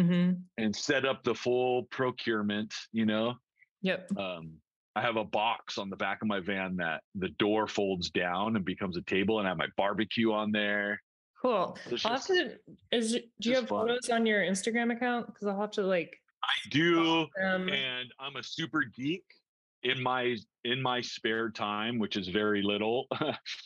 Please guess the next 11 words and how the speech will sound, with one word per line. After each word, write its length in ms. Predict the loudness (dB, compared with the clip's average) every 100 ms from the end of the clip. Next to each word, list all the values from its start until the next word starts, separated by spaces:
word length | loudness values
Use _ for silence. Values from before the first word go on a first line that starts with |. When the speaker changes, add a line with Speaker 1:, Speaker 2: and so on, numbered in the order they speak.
| -20 _
Speaker 2:
I 680 | 0 2 2 2 2 2 -2 -6
just 240 | -6 -4 0
watch 680 | 2 2 0 -2 -2 -2 -8 _ _ _ _ _ _ -6
van 640 | -2 0 0 2 2 2 -2 _ _ -2
tour 680 | 2 4 4 4 4 4
and 120 | 2
van 300 | 0 0 0
build 320 | 2 2 2 0
videos 880 | 0 2 4 4 2 0 -8 -6 -2
Speaker 1:
Mm-hmm. 80 | 0
Speaker 2:
and 840 | 0 -2 -4 -4 -4 -4 -4 -8